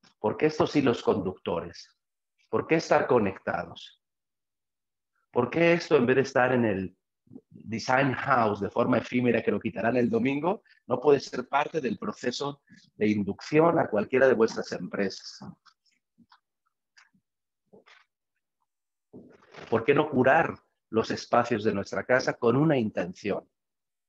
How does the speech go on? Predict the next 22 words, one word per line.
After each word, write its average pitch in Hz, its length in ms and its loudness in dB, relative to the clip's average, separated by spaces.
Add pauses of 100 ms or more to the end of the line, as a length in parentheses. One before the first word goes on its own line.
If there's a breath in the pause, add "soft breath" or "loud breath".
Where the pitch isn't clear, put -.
(560)
De 98 120 -12
tal 127 180 6
manera 135 520 4 (460 soft breath)
que 107 220 -4 (160)
la 113 160 4
experiencia 117 1080 0 (300)
del 92 260 -10
empleado 110 760 0 (100)
corresponde 117 640 0
a - 20 6
lo 156 80 4
que 127 80 0
estamos 131 300 -2
buscando 113 500 0
con 107 140 -6
la 98 80 -2
experiencia 104 560 -4
del 95 160 -6
consumidor 92 640 -8
o 95 40 -2
del 185 180 -6
cliente. - 460 -16